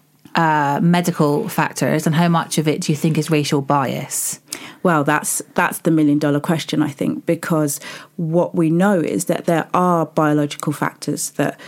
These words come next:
Speaker 2: black women and Asian women are more vulnerable to. Um, and that
Speaker 1: What,
Speaker 2: is
Speaker 1: so what kind of things that, uh,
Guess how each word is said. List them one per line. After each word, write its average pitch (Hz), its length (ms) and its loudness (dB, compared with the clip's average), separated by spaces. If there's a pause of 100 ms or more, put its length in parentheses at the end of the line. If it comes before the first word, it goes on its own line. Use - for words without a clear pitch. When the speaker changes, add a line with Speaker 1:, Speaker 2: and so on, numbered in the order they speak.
(220)
Speaker 2:
black - 260 0
women 147 220 4
and 143 180 2
Asian 151 320 2
women 143 220 2
are 139 100 2
more 143 160 2
vulnerable 151 500 -2
to. - 320 -8 (500)
Um, 156 220 2
and 160 120 2
that 170 140 2
Speaker 1:
What, 208 80 4
Speaker 2:
is 156 100 -2
Speaker 1:
so 220 60 4
what 220 140 4
kind 226 160 2
of 208 60 2
things 160 480 2
that, 101 260 -2
uh, - 160 -8